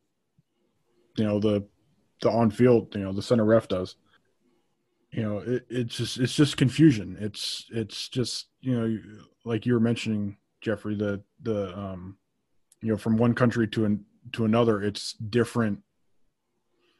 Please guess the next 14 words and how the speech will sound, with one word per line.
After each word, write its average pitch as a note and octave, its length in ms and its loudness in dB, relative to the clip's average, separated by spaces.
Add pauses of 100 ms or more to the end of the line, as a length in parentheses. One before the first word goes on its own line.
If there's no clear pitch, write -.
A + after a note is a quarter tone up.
(600)
different C3+ 320 4
interpretations. G#2+ 840 0
And G2+ 100 -4
then G2 320 -6
that, A2 220 -4
that's B2+ 240 6
the C#3 100 4
confusing A2+ 440 4
part A2+ 220 2
to - 80 0
me, A2 180 4
'cause G2 220 -4
you G#2 80 0
see, A2+ 420 2